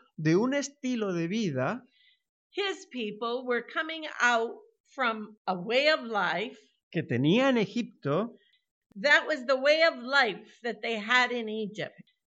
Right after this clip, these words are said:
Speaker 1: y que Dios dijo, "No es bueno para ti, voy a sacarte."
Speaker 2: And the Lord told them, "That isn't good for you. I'm going to take you out."
Speaker 1: ¿Y por qué tengo que sacarte yo?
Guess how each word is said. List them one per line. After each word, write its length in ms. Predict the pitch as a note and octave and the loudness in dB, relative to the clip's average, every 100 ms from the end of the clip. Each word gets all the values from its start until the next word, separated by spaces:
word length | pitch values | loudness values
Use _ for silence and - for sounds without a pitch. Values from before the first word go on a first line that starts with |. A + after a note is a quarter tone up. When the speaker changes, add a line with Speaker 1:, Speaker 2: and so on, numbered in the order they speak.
| - | -8
Speaker 1:
y 120 | D#3+ | -4
que 100 | F3 | -2
Dios 260 | E3+ G#3+ A3 | 2 2 2
dijo, 440 | G#3+ G3+ F#3 F#3+ | -2 -2 0 2
"No 240 | F3+ F#3 B3+ | 4 6 6
es 140 | D4 | 4
bueno 340 | G#3+ C4+ B3 A3 | 2 2 2 0
para 260 | F#3 D#3 - | -2 -4 -4
ti, 500 | C4+ F3+ E3 C4+ - | -4 -2 -2 -6 -6
voy 280 | D3+ F#3 A3 | 2 4 4
a 80 | F#3 | 2
sacarte." 840 | D#3+ C#3 A3+ B3+ E3 - C3 G#2 - _ _ _ _ - | -2 -2 -4 -4 -6 -8 -8 -8 -14 _ _ _ _ -4
Speaker 2:
And 120 | D4+ | -2
the 60 | C#4 | 2
Lord 380 | D4 D4 B3+ A#3 | 6 4 4 -6
told 300 | C4 A3+ D#3+ | -6 -4 -4
them, 260 | F3 G3 | -4 0
"That 240 | B3 C4+ B3 | 4 4 2
isn't 360 | A#3 A3+ D#3+ | -4 -6 -8
good 300 | G#3 G3+ G3 | -4 -6 -6
for 100 | G3 | -10
you. 260 | F3 D#3 B2+ - _ _ | -10 -8 -10 -10 _ _
I'm 140 | A#3+ A3 | -8 0
going 260 | B3+ A#3+ | 0 0
to 120 | A3 G#3 | -2 -6
take 260 | A3 G#3+ A3 | -6 -8 -6
you 180 | G3 D3+ | -4 -4
out." 260 | C#3 C3+ _ _ _ _ _ - | -6 -8 _ _ _ _ _ 0
Speaker 1:
¿Y 120 | G3+ | 4
por 160 | G3 G#3 | 6 4
qué 120 | D4 | 2
tengo 300 | - C#4+ C4 | 4 4 4
que 100 | A#3+ | 4
sacarte 600 | A#3 G#3+ F#3+ F3 D#3+ C#3+ | 0 0 -2 -2 -2 0
yo? 360 | B3+ D#4+ - | 2 2 0